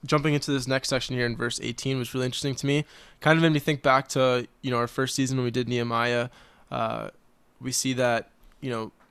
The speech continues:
Moses has, you know, this hurt and he feels this, you know, pain for what's going on. Uh, God's people are, uh, you know, needing, uh, someone, uh, to come and to, you know, redeem them, to help start this restoration. And then,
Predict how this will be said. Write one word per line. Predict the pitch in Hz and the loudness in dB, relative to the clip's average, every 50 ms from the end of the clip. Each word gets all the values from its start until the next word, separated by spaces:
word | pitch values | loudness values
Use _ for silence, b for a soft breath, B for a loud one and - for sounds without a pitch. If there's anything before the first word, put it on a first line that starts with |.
| _ _ | _ _
Moses | - 143 143 147 151 147 143 139 - | -4 0 2 2 2 2 0 -2 -4
has, | - 135 131 131 127 120 123 127 - | -2 -2 -2 -2 -2 -4 -6 -10 -12
you | - 135 135 | -12 -10 -8
know, | 120 120 | -8 -6
this | 123 120 - | -6 -8 -8
hurt | - - - 147 147 147 - - | -8 -6 -4 -4 -4 -4 -4 -8
and | 127 | -10
he | 120 117 | -12 -12
feels | 113 - 131 127 123 113 | -10 -8 -8 -8 -8 -8
this, | 120 120 113 - - - - | -10 -10 -10 -10 -10 -10 -12
you | - 127 | -12 -12
know, | 117 113 | -12 -12
pain | - - - 135 135 131 | -12 -10 -6 -6 -6 -4
for | - | -4
what's | 131 127 120 - | -6 -6 -6 -6
going | - 117 113 113 | -6 -6 -4 -2
on. | 117 117 120 123 123 120 123 b b b b b b b - | -2 0 0 0 -2 -4 -6 b b b b b b b -6
Uh, | - 113 110 113 117 120 - | -4 -2 -2 -2 -4 -4 -2
God's | - 120 120 117 | 0 0 0 -2
people | - - 131 127 127 127 123 123 | -4 -6 -6 -4 -4 -2 -2 -2
are, | 120 120 117 113 110 110 110 117 - - - - - - | -2 -2 -4 -4 -4 -6 -8 -10 -12 -14 -18 -20 -18 -14
uh, | - 58 50 55 53 50 50 50 - - _ _ _ _ _ - | -12 -12 -10 -12 -12 -14 -16 -18 -20 -20 _ _ _ _ _ -12
you | 135 117 | -10 -8
know, | 117 | -6
needing, | 120 120 127 135 135 139 135 135 135 - - - _ _ _ - | -6 -4 -2 -2 0 0 0 0 -2 -4 -6 -12 _ _ _ -12
uh, | - - - | -12 -10 -8
someone, | 127 - - - 131 131 131 127 127 127 127 127 131 b b b b b b b | -8 -4 -2 0 0 0 2 2 2 0 0 -2 -4 b b b b b b b
uh, | - - 165 - - - | -18 -14 -12 -12 -12 -10
to | - - | -10 -10
come | 127 - - 135 135 139 135 - - | -6 -2 0 2 2 2 0 -2 -4
and | - 127 120 117 120 117 | -6 -6 -4 -4 -4 -6
to, | - - 123 123 123 123 123 120 120 117 - - | -6 -6 -6 -6 -6 -6 -6 -8 -10 -12 -12 -10
you | 123 | -10
know, | 113 110 117 - _ _ _ _ | -10 -10 -12 -14 _ _ _ _
redeem | - 127 120 113 135 143 147 143 | -8 -8 -4 0 0 2 2 2
them, | 143 139 139 139 139 143 139 - - | 2 2 2 2 0 -2 -4 -8 -10
to | - 120 113 | -10 -8 -6
help | 120 123 123 120 - _ _ _ _ _ _ | -2 -2 -2 -4 -4 _ _ _ _ _ _
start | - - - - 131 127 - | -10 -4 0 0 0 0 -2
this | 135 117 - | -4 -6 -4
restoration. | 123 123 120 - - 127 127 131 139 135 - 139 131 127 127 B B B B B B B B - | -4 -4 -4 -4 -4 -2 0 0 0 0 0 0 -2 -2 -4 B B B B B B B B -2
And | - 135 139 | 0 2 4
then, | 135 131 131 127 123 120 - | 4 4 4 2 0 -2 -6